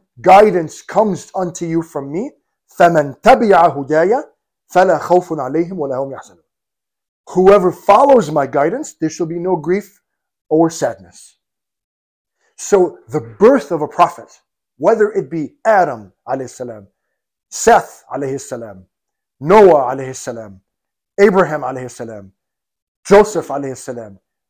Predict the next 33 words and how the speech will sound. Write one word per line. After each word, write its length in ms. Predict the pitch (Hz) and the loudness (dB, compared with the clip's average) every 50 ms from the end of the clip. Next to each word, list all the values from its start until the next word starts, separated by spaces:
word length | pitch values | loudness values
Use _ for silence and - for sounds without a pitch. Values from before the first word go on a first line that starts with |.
| _ _ - | _ _ -4
Moses, 600 | 131 165 208 233 220 - 147 139 120 117 - - | 4 6 6 6 6 2 -2 -8 -8 -10 -14 -14
Jesus, 460 | 123 - 190 233 214 147 147 - - - | -8 -4 -2 -2 -2 -4 -8 -10 -8 0
all 200 | - 220 233 233 | 4 6 6 6
the 80 | 214 208 | 6 4
way 140 | 208 202 | 2 2
down, 280 | 170 180 156 131 117 - _ - | 2 0 -2 -2 -2 -8 _ -6
all 420 | 285 277 277 277 277 277 269 269 269 | 0 2 4 4 6 6 6 6 6
the 80 | 262 | 4
way 140 | 240 220 196 | 2 2 2
down. 300 | 156 156 123 107 104 _ _ _ _ _ _ _ _ _ _ _ _ _ _ _ _ _ _ _ _ 110 113 | 0 -2 -10 -10 -14 _ _ _ _ _ _ _ _ _ _ _ _ _ _ _ _ _ _ _ _ -14 -2
That 480 | 139 156 180 202 208 208 208 - _ _ _ _ _ - | 2 2 4 4 2 -4 -6 -10 _ _ _ _ _ -8
is 480 | 147 160 180 185 175 160 123 - _ _ _ | -4 -2 0 -2 -2 -4 -12 -20 _ _ _
the 80 | 120 | -20
s-, 220 | 110 - - - _ - | -20 -20 -20 -20 _ -14
a 220 | 139 135 139 143 131 | -10 -8 -8 -8 -8
gift 420 | 110 95 139 147 - _ _ _ | -10 -14 -14 -14 -14 _ _ _
from 260 | _ _ _ 107 107 | _ _ _ -20 -20
God, 220 | 101 87 82 _ _ _ _ _ _ _ _ _ _ - | -20 -20 -20 _ _ _ _ _ _ _ _ _ _ -20
because 260 | 143 - - 131 110 | -20 -16 -16 -18 -12
there 180 | 120 135 127 123 | -10 -8 -8 -8
is 120 | 120 - | -10 -12
now 180 | 123 127 123 123 | -12 -10 -12 -12
someone 640 | - - - - 175 185 185 165 143 127 113 107 104 | -12 -14 -4 -4 -4 -2 -2 -6 -10 -12 -14 -18 -20
born 480 | 95 104 117 120 135 156 175 214 240 _ _ _ _ _ _ _ _ _ _ | -20 -18 -16 -14 -14 -14 -14 -16 -18 _ _ _ _ _ _ _ _ _ _
to 100 | - 127 | -20 -20
show 640 | - - - - - - 208 214 247 269 247 208 170 | -20 -18 -18 -14 -2 2 4 4 6 4 4 0 -2
me, 380 | 147 131 117 104 95 90 92 _ _ _ _ _ _ _ _ _ _ _ _ _ _ _ _ _ - | -4 -10 -14 -18 -20 -20 _ _ _ _ _ _ _ _ _ _ _ _ _ _ _ _ _ _ -14
because 240 | 156 - 156 143 123 | -12 -12 -10 -10 -6
we 120 | 165 185 | -4 -2
need 160 | 185 185 185 - | -2 -4 -4 -6
to 60 | 151 | -10
be 120 | 156 156 | -10 -10
shown. 400 | - - - - 123 104 - _ | -12 -12 -18 -18 -18 -18 -20 _